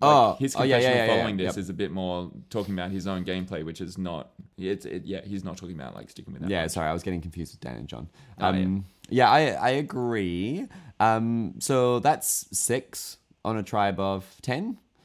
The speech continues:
Speaker 2: So
Speaker 1: Yeah.
Speaker 2: you've got Natalie, who's
Speaker 1: Mm-hmm.
Speaker 2: off by herself. Then you've got Jeremy and Mike.
Speaker 1: Yep.
Speaker 2: And then you've got Janet, Allison.
Speaker 1: Right, yeah, okay, so
Speaker 2: Yeah.
Speaker 1: where is she? Yeah.
Speaker 2: Yeah.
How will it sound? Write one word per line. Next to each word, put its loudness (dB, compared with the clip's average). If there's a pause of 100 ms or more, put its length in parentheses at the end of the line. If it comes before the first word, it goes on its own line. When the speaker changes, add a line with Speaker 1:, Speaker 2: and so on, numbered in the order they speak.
(240)
Speaker 2:
So -4
Speaker 1:
Yeah. 2
Speaker 2:
you've -2
got 2
Natalie, 0
who's -2
Speaker 1:
Mm-hmm. -6 (100)
Speaker 2:
off -2
by 2
herself. -4
Then -2
you've -2
got 0 (200)
Jeremy 0
and -4
Mike. -4
Speaker 1:
Yep. -6 (400)
Speaker 2:
And 0
then 2
you've 0
got 0
Janet, -4
Allison. -6 (640)
Speaker 1:
Right, -2
yeah, 0
okay, 0
so 4
Speaker 2:
Yeah. 0
Speaker 1:
where 2
is -2
she? -4
Yeah. 0
Speaker 2:
Yeah. 4